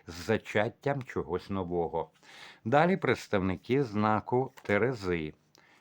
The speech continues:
Імператор, і це ніхто інший, як сам Тарас Бульба з одноіменної повісті Миколи Васильовича Гоголя. Це власність, влада якась, яка з вами у цей день.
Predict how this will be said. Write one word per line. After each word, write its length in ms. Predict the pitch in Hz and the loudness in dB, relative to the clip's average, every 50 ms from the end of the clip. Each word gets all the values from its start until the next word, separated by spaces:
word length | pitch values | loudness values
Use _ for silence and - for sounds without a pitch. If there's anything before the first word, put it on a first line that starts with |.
| _ _ - | _ _ -6
Імператор, 1040 | 98 120 139 143 127 - - 113 117 101 92 90 87 87 85 - - 90 85 87 | -4 -4 -2 -4 -4 -2 0 0 0 2 0 0 0 -2 -4 -4 -4 -4 -4 -4
і 120 | 85 90 82 | -6 -8 -12
це 440 | - - - - 104 107 107 101 - | -14 -10 -6 -2 -2 0 -2 -2 -4
ніхто 500 | 87 87 90 90 - _ - - 95 95 | -8 -8 -8 -8 -10 _ -6 -4 -4 -4
інший, 760 | - - 92 98 110 131 139 123 - - - 127 120 120 110 92 | -4 -6 -8 -8 -6 -6 -8 -10 -10 -8 -6 -4 -4 -4 -6 -6
як 200 | 85 - - - | -8 -10 -10 -10
сам 300 | - - 104 104 110 95 | -6 -4 -4 -4 -4 -4
Тарас 420 | - 92 85 85 90 90 - - | -4 -2 -2 0 -2 -2 -4 -8
Бульба 480 | 78 76 90 110 123 120 117 117 117 113 - - - - | -8 -6 -4 -4 -4 -2 -2 -2 -4 -4 -6 -14 -20 -18
з 160 | - 85 - 110 | -18 -6 -2 0
одноіменної 920 | 117 117 104 87 98 98 92 90 90 90 95 107 104 104 104 101 101 98 | 0 0 0 -4 -4 -4 -2 -2 -4 -4 -4 -6 -6 -6 -4 -4 -6 -6
повісті 640 | 90 - - 92 90 95 90 - - _ - 98 85 | -6 -4 -4 -4 -2 -2 -6 -8 -8 _ -4 -4 -4
Миколи 440 | 87 85 85 80 - 90 90 90 87 | -4 -8 -10 -6 -6 -4 -4 -2 -4
Васильовича 720 | 82 85 - - - 78 80 85 80 78 - - 95 82 - | -4 -8 -8 -10 -10 -10 -8 -10 -10 -10 -6 -4 -4 -4 -4
Гоголя. 680 | - 80 78 80 87 90 85 85 85 82 82 82 78 - - - - - - - _ _ _ | -8 -8 -6 -2 -2 -2 -2 -2 -4 -4 -4 -6 -6 -8 -12 -20 -20 -20 -20 -20 _ _ _
Це 460 | _ - - 110 110 113 117 117 - - | _ -6 0 2 4 4 2 2 -2 -6
власність, 960 | 92 85 101 113 120 123 110 101 92 - - - 98 98 104 101 - - - | -6 -4 0 2 4 6 6 6 4 2 -4 -6 -6 -4 -4 -6 -10 -12 -14
влада 640 | 76 69 80 95 98 107 107 101 98 98 92 90 101 | -10 -4 -2 2 4 6 6 8 6 6 4 2 2
якась, 580 | 101 95 98 95 - - 101 95 92 - - - | 2 2 0 -2 -2 -2 -2 -2 -2 -4 -6 -4
яка 480 | 95 92 - - 92 92 87 82 - - | -4 -4 -2 0 0 0 0 0 -4 -8
з 160 | - - 80 | -16 -12 -6
вами 480 | 87 101 107 101 95 95 90 98 95 | -2 2 4 4 4 2 0 -2 -4
у 140 | 95 - 98 | -6 -6 -10
цей 320 | - - - 107 95 95 90 | -12 -6 -2 -2 -2 -2 -2
день. 360 | 87 85 98 95 90 82 | -2 -2 0 0 0 -2